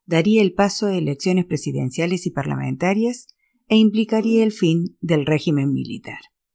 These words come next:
Los resultados ya son conocidos por todos, pero la idea ahora es revivir el ambiente que se vivió en aquel momento. La reseña del libro dice: "Nico ve cómo se llevan a su padre,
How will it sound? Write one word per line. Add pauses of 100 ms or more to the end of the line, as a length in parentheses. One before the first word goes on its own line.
(920)
Los
resultados
ya
son
conocidos
por
todos, (120)
pero
la
idea
ahora (100)
es
revivir
el
ambiente
que
se
vivió
en
aquel
momento. (3250)
La
reseña
del
libro
dice: (1080)
"Nico
ve
cómo
se
llevan
a
su
padre,